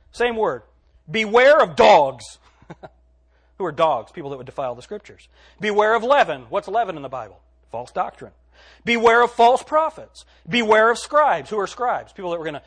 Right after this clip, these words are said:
twist the Scriptures. "Beware of covetousness." Beware of unbelief. Folks, philosophy is not in good company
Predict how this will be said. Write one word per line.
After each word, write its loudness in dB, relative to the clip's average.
twist -6
the -10
Scriptures. -12
"Beware 2
of -6
covetousness." -10
Beware 2
of 0
unbelief. -2
Folks, -2
philosophy 0
is -6
not -4
in -8
good -8
company -10